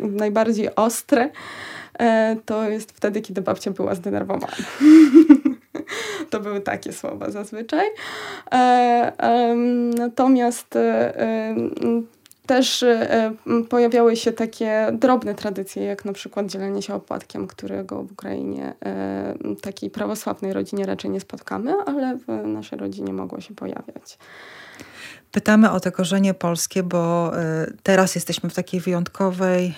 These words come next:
Speaker 2: e, sytuacji, kiedy e, pomaga pani dzieciom z Ukrainy, dzieciom, które uciekły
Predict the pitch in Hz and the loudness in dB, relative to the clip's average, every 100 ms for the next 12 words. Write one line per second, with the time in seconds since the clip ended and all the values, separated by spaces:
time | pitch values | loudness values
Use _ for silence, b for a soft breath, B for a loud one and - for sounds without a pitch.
0 | B 180 175 - 196 196 175 165 165 - | B -6 -4 -2 -2 -2 -2 -4 -4 -8
1 | 175 170 - - 170 165 165 175 170 170 | -8 -10 -8 -2 -2 -2 -2 0 0 -2
2 | 165 B B B - 190 165 165 - 196 | -6 B B B -10 -6 -4 -4 0 2
3 | 170 165 170 - 160 160 160 170 160 175 | 2 0 -4 -2 -2 -2 -2 -4 -6 -6
4 | 170 160 - 160 165 165 _ 180 180 - | -4 -4 -4 -4 -4 -8 _ -8 -8 -6
5 | 180 165 151 160 165 180 175 175 - 175 | -4 -2 -2 -4 -2 -2 -2 -4 -6 -4
6 | 165 160 - 165 - 170 160 | -2 -4 -6 -8 -6 -4 -4